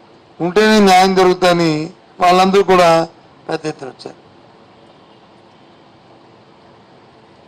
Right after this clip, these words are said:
తెలుగుదేశం పార్టీ ఎన్నో కుతంత్రాలు పడింది, ఎన్నో కుయుక్తులు చేసింది, ఎన్నో అబద్ధాలు చెప్పింది,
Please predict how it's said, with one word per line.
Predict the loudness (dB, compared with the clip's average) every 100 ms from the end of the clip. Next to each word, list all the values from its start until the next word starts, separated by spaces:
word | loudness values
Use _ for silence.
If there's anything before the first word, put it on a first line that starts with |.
| _ _ _ _ -8
తెలుగుదేశం | 0 0 2 0 -2
పార్టీ | -2 -2 0
ఎన్నో | 0 0
కుతంత్రాలు | 0 0 0 0 0
పడింది, | -2 -4 -10 -20 _ _ _ _ _ _
ఎన్నో | -4 -2 0 0 2
కుయుక్తులు | 0 2 -2 0
చేసింది, | -4 -4 -14 -16 -20 _ -20 -20 -12 -4
ఎన్నో | 0 2 2
అబద్ధాలు | 0 0 0 0
చెప్పింది, | -2 -4 -10